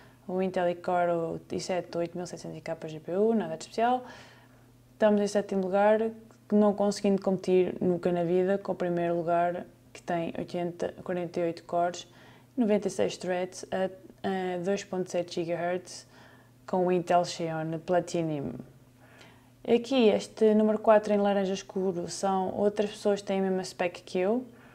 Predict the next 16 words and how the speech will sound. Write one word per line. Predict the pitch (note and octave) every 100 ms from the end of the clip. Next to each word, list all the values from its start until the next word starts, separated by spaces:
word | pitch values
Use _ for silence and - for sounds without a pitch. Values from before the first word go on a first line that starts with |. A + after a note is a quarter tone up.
| -
tendo | - G3 F#3+
o | G3
resultado | F#3+ F#3 G3 F#3
de |
três | F#3 F#3+ G3 F#3
mil | G3+ G3+
seiscentos | G3+ F#3+ G3+ F#3 E3+
e |
cinquenta | F#3 F#3 F3 F3
e |
nove, | F3+ G3+ A#3 - - - - -
mas | F#3 G3 G#3 G3
lá | G3
está, | - E3+
como | E3+ F3+ F#3
disse, | F#3 G#3 G#3+ - A3+